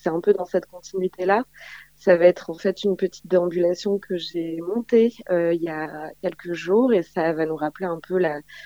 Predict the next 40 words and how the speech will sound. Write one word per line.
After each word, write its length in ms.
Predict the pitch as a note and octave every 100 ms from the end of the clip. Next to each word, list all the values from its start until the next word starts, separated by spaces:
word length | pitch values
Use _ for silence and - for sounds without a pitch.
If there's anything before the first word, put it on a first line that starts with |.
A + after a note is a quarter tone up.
| _
le 100 | F3+
grand 240 | E3 F3+ F3+
feu 340 | - - G#3
de 120 | G3
la 160 | F3 E3
journée 260 | E3 F3
du 160 | E3+ D#3+ E3
huit 80 | F3+
mars, 400 | F3+ F#3 - F3
euh, 240 | D#3 D3+ - D3+ -
dernier, 460 | E3+ E3+ E3+ E3+ A3 - - - - -
de 140 | D#3+
la 80 | D#3+
journée 400 | D#3 D#3 E3 E3+
internationale 640 | D#3+ D#3+ D#3+ - F3 D#3+
des 120 | D#3 D#3+
femmes, 500 | - G3+ G#3+ G#3 D#3
des 120 | D#3+
droits 220 | D3+ F#3
des 160 | E3+ D#3+
femmes. 440 | - F#3 G#3 F#3+
Ça 180 | - F3
dure 200 | D#3 -
seize 280 | - G3 F3+
minutes 560 | F#3+ F#3+ G3 B3 - - - - - - -
et 160 | A3+
c'est 160 | A3+ A3+
une 120 | G3
déambulation, 840 | F3+ E3 E3 E3 E3 - F#3+ F#3+ F3+
euh, 80 | D#3+
de 140 | D#3+
chant 360 | D#3+ - F#3 F3+
en 120 | E3
chant, 340 | - G3+ F#3 F3+
euh, 80 | D#3 -
pour 400 | - G3+ F#3+ -
ouvrir 420 | A3+ G#3+ G3+ G#3 G3
le 140 | F3
chant 320 | E3+ - F#3+
justement, 540 | F#3 F3 - E3+ F3